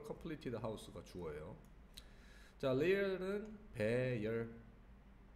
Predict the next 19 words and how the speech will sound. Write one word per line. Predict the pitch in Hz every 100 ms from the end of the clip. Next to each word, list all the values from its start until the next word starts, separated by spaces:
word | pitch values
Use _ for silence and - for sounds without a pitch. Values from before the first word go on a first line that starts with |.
| - - - - -
자, | -
배열인데 | 113 120 117 131
우리의 | 160 127 135 170 180
completed가 | 185 190 190 185 180 156
과거분사로 | 127 127 156 147 139
썼죠. | 127 120 147 135 - - -
그래서 | 123 131 156 175 185 - - - - - - - -
완성되어진 | 101 117 127 127 104 110 104 87 135 175 190
집이 | - 139 151 180 - 117
look | 165 -
like, | 143 92 - 117
뭐뭐처럼 | 151 180 - 180 127
보일지죠. | 151 151 - 101
어떻게 | 113 156 175
보여질지를 | - 131 131 101 - 127
우리는 | 151 117 135
알 | 147 151
필요가 | 175 107 85
있어. | -